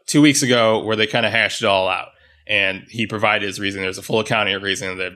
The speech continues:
there should be no, um, misunderstanding about what he, what his reasoning is and whether or not he's okay between the people who are privy to that. And then following up on that, he had an hour-long phone call with Rick Renteria. So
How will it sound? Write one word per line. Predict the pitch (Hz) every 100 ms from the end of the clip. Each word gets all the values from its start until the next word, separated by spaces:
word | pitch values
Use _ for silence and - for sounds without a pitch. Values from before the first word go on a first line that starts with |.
| _
there | 110
should | - 127 107
be | 98
no, | 98 95 92 92
um, | 95 92 92 92 - _ _ _ -
misunderstanding | 135 135 123 107 - 113
about | 104 95 101
what | 107 98
he, | 104 98 92
what | 110 113
his | 104 104
reasoning | 104 98 95 98
is | 95 92 90 - - _ _
and | 98 98
whether | 101 95
or |
not | 95
he's | 101 95
okay | 92 - 110 98 95 92 - _ _ _ _ _ -
between | 135 - 143 120
the |
people | 110 120 104
who | 107
are | 98
privy | 120 101
to | 87
that. | 92 - -
And | 110
then | 107
following | - 123 107 131
up | 170
on | 147
that, | 139 135 120
he | 127
had | 123
an | 117
hour-long | 113 110 107 104 101
phone | 104 104
call | 101 98
with | 95 98
Rick | 98
Renteria. | 95 92 101 95 90 - - - - _ _
So | - 120 98 -